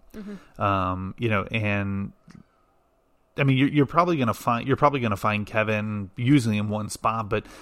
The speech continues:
Speaker 2: they, he moves a-, or she moves around a lot.
Speaker 1: I know, it's hard to
Speaker 2: It's
Speaker 1: say
Speaker 2: so,
Speaker 1: she.
Speaker 2: it's
Speaker 1: You
Speaker 2: so,
Speaker 1: wanna
Speaker 2: yeah.
Speaker 1: just say he,
Speaker 2: It's so hard to
Speaker 1: but
Speaker 2: go from Kevin to he or to she.
Speaker 1: Yeah.
Speaker 2: Um, but yeah, like, and it, it's just a really cool because the, um, the character, quote unquote character,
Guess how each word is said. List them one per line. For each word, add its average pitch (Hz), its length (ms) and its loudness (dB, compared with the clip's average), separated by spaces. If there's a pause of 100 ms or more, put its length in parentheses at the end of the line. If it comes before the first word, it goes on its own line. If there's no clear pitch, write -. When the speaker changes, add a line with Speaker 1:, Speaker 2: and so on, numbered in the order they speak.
(240)
Speaker 2:
they, 127 300 2 (120)
he 139 180 4
moves 135 340 6
a-, 113 140 0
or 117 260 0
she - 240 -2
moves 117 280 0
around 107 320 0
a 101 40 0
lot. 98 320 -10
Speaker 1:
I 226 80 0
know, 214 120 0
it's 196 140 -6
hard 302 220 -2
to 302 60 -4
Speaker 2:
It's - 100 -6
Speaker 1:
say 208 100 0
Speaker 2:
so, 107 340 4
Speaker 1:
she. 92 80 -2
Speaker 2:
it's 110 140 -6
Speaker 1:
You - 40 -2
Speaker 2:
so, 156 80 6
Speaker 1:
wanna - 180 2
Speaker 2:
yeah. 135 80 2
Speaker 1:
just 92 160 0
say 90 140 -8
he, - 120 -12
Speaker 2:
It's 117 120 -2
so 135 100 6
hard 120 120 6
to 120 40 0
Speaker 1:
but 120 60 4
Speaker 2:
go 113 60 6
from 104 180 -4
Kevin 101 320 0
to 92 100 -2
he 107 300 -8
or 107 120 -4
to 95 120 -10
she. 98 280 -6 (140)
Speaker 1:
Yeah. 101 280 -10
Speaker 2:
Um, 98 580 0 (160)
but 123 160 -2
yeah, 123 200 4
like, 104 320 -2
and 135 160 2
it, 123 100 0
it's 135 200 0
just 156 160 -2
a 151 40 2
really 127 240 4
cool 127 160 4
because 110 240 0
the, 107 120 -2 (120)
um, 98 440 -4 (100)
the 117 100 -2
character, 104 580 0 (260)
quote 107 200 2
unquote 101 320 -4
character, 101 320 -6